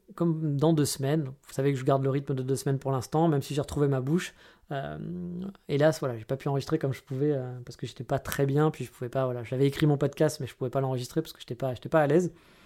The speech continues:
Et, euh, et donc du coup, bah voilà, ça, là ça a repris, euh, je rep-, ça a repris le courant. Je vous parlerai sûrement de comment ça s'est passé, si s'est passé des trucs extraordinaires avec, euh,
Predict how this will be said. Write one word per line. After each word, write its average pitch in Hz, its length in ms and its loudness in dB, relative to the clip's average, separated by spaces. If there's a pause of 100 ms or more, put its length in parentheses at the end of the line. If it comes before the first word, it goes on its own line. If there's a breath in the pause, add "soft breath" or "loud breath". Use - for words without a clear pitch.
(360 loud breath)
Et, 139 160 6
euh, 131 240 2
et 143 80 -2
donc 143 160 4
du 135 80 -2
coup, 185 120 4
bah 143 100 6
voilà, 117 180 -2
ça, 131 400 -8 (340 soft breath)
là 143 80 4
ça 135 160 2
a 127 60 2
repris, 151 320 2
euh, 131 340 0
je 127 100 -2
rep-, 139 280 2
ça 139 160 -2
a - 20 6
repris 139 160 2
le 139 60 0
courant. 147 340 6
Je 139 60 2
vous 131 60 -4
parlerai 135 260 2
sûrement 147 300 2
de 143 60 4
comment 139 220 0
ça 135 120 -4
s'est 127 120 0
passé, 131 240 0
si 131 160 -6
s'est 123 120 -4
passé 127 240 -6
des 131 100 0
trucs 139 180 -4
extraordinaires 131 540 -4
avec, 123 240 -10
euh, 131 80 -10